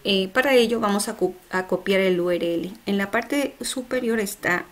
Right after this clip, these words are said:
la dirección de esta página. Entonces ustedes se ubican en la parte superior y le dan clic derecho, copiar. Vienen a su sitio web y seleccionan la palabra, en este caso el título.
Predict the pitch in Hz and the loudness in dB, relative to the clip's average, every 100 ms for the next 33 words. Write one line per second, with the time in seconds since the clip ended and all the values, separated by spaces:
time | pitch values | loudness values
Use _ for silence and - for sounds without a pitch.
0 | - 185 190 180 165 - 254 226 170 - | -6 -2 0 -2 -4 0 2 2 0 -6
1 | - 180 180 165 175 - 202 190 202 - | -10 -4 -4 -4 -6 -2 -2 -2 -8 -10
2 | - - 180 175 - 180 185 190 190 196 | -16 -10 -8 -8 -2 -2 0 0 0 -4
3 | 196 185 175 170 - 208 220 214 233 247 | -4 -4 -4 -8 -8 -6 -4 -2 -4 -4
4 | 185 175 175 175 - 269 - - - - | -4 -4 -6 -6 -4 -6 -6 -14 -20 -20
5 | - - - 196 190 - - - - - | -12 0 2 2 0 -6 -6 -6 -4 -6
6 | - - - - - - - - - - | -8 -14 -20 -20 -20 -20 -20 -20 -20 -20
7 | - - - - 202 196 202 208 202 208 | -20 -20 -12 -6 -2 0 0 0 -2 -4
8 | - 185 185 214 185 190 - - 202 - | -4 -4 -2 0 2 0 -2 -8 -4 -2
9 | 175 165 - 180 180 180 185 190 170 - | -4 -4 -2 0 0 -2 0 0 0 -2
10 | 170 170 175 180 165 170 175 - 170 - | -2 0 0 0 -2 -4 -6 -4 -6 -4
11 | 180 185 254 254 | -6 -2 -4 -4